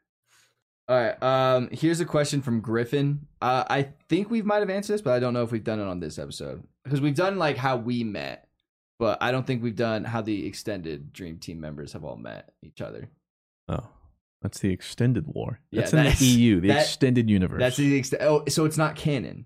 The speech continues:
Speaker 1: or is it canon?
Speaker 2: Uh, it depends.
Speaker 1: Okay.
Speaker 2: It depends. Some people think E U is canon.
Speaker 1: Okay.
Speaker 2: But usually, not always, canonical. Canonical. I forget how to say that.
Speaker 1: Oh.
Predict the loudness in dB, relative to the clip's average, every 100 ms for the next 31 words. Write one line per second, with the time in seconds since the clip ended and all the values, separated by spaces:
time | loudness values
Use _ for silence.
0 | _ -2 0 2 0 -4 -8 -8 -14 -20
1 | _ -2 0 0 -2 -2 -2 -2 -14 -16
2 | -8 -4 -4 -6 -10 -8 -4 0 2 2
3 | 0 0 0 -2 0 0 0 -4 -4 -6
4 | -8 -8 -8 -6 -4 -4 -4 -10 -14 -4
5 | -4 2 4 4 4 0 0 -6 _ _
6 | _ -4 0 4 4 2 -4 _ -20 _
7 | _ _ _ -14 -2 2 2 2 0 -2
8 | -8 -10 -4 0 2 2 0 -4 -10 -6
9 | -6 -4 -4 -4 -6 -8 -10 -12 -16 -18
10 | -18